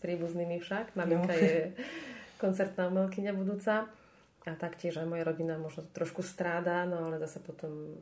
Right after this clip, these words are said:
Speaker 1: dúfam, sa všetko dostane do takého klasického behu a fungovania.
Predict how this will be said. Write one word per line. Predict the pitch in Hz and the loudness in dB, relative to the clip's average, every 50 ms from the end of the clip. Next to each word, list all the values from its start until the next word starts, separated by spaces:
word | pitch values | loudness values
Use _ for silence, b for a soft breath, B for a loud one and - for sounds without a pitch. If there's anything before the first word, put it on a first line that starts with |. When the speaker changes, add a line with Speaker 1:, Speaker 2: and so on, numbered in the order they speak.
| 190 190 | -14 -14
Speaker 1:
dúfam, | 156 151 151 143 143 - 156 151 | -12 -10 -10 -10 -8 -8 -10 -8
sa | - - 139 | -8 -8 -8
všetko | 143 - - 170 156 | -8 -2 -2 0 -2
dostane | 165 165 - 170 165 | -2 -2 0 -2 -2
do | 160 | -2
takého | - - - 165 156 156 - | -4 -8 -10 -10 -10 -8 -8
klasického | 165 151 - 175 165 - - - 165 156 160 160 165 - B B B B B B B B B B B B B _ _ - _ - | -8 -4 -4 -6 -6 -4 -6 -6 -4 -4 -6 -8 -8 -10 B B B B B B B B B B B B B _ _ -20 _ -6
behu | 175 147 139 175 175 180 175 185 190 196 - - - - - _ _ _ _ _ _ _ _ _ _ _ _ _ _ _ _ _ _ _ B B B B B B B B B B _ | -6 6 6 6 6 8 6 6 4 4 2 -6 -16 -20 -20 _ _ _ _ _ _ _ _ _ _ _ _ _ _ _ _ _ _ _ B B B B B B B B B B _
a | 160 151 143 | -8 -8 -2
fungovania. | - 175 170 165 175 170 175 175 175 175 175 170 170 170 180 | 0 0 2 4 4 4 4 4 4 4 2 2 2 -2 -4